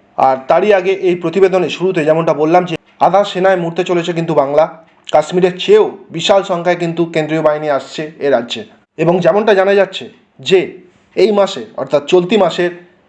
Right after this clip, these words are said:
শেষের দিকেই কিছু কেন্দ্রীয় বাহিনী এ রাজ্যে আসতে চলেছে। এই সমস্ত প্রশ্নের উত্তর এই একটি মাত্র প্রতিবেদনে আপনাদের সঙ্গে শেয়ার করব। তার আগে আমি সীমান্ত আপনাদের সকলকে আমাদের এই বেঙ্গল জব উইথ স্টাডি YouTube চ্যানেলে স্বাগত জানাচ্ছি, এবং বড়দেরকে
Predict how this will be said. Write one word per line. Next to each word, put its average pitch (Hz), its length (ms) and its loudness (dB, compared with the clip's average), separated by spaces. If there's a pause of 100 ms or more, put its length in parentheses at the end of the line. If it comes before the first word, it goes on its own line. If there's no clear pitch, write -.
(320)
শেষের 180 420 -2
দিকেই 170 400 -2 (500)
কিছু 190 440 0 (340)
কেন্দ্রীয় 170 300 4
বাহিনী 165 300 -2 (440)
এ 151 80 2
রাজ্যে 151 340 0 (160)
আসতে 143 240 -2
চলেছে। 113 320 -12 (500)
এই 170 80 2
সমস্ত 226 360 2
প্রশ্নের 220 380 2
উত্তর 214 400 2
এই 185 300 0
একটি 214 240 -2
মাত্র 202 320 2
প্রতিবেদনে 185 480 0
আপনাদের 170 280 -2
সঙ্গে 165 260 -2
শেয়ার 160 240 2
করব। 160 300 -4 (180)
তার 165 120 2
আগে 165 140 0
আমি 170 120 -2
সীমান্ত 170 360 -4
আপনাদের 156 360 -2
সকলকে 165 400 -2
আমাদের 156 280 0
এই 156 160 -4
বেঙ্গল 156 320 0
জব 151 180 0
উইথ 143 140 -6
স্টাডি 143 360 -4
YouTube 147 200 -10
চ্যানেলে 143 300 -4
স্বাগত 143 280 -6
জানাচ্ছি, 175 440 -4 (560)
এবং 180 200 2
বড়দেরকে 220 800 2